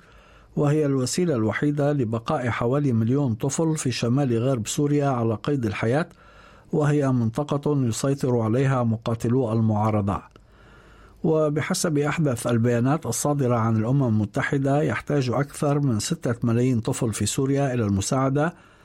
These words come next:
ويعتمد حوالي ثلاثة ملايين طفل سوري على المساعدات في الدول المجاورة. وذكرت اليونيسف بأن الأزمة في سوريا لم تنتهي بعد، مشيرة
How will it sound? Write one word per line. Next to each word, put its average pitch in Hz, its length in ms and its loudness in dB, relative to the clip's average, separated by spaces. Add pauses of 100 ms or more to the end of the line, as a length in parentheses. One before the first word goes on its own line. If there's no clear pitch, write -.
(340)
ويعتمد 143 640 0
حوالي 139 400 0
ثلاثة 131 500 -2 (120)
ملايين 123 400 2
طفل 131 420 -2 (160)
سوري 131 520 0
على 113 160 0
المساعدات 110 720 0
في - 100 -8
الدول 127 320 0
المجاورة. 110 640 2 (1080)
وذكرت 147 760 0
اليونيسف 143 640 0
بأن 123 260 2
الأزمة 139 540 2
في 143 160 -4
سوريا 147 480 2
لم 117 220 2
تنتهي 131 540 0
بعد، 107 420 -2
مشيرة 131 560 0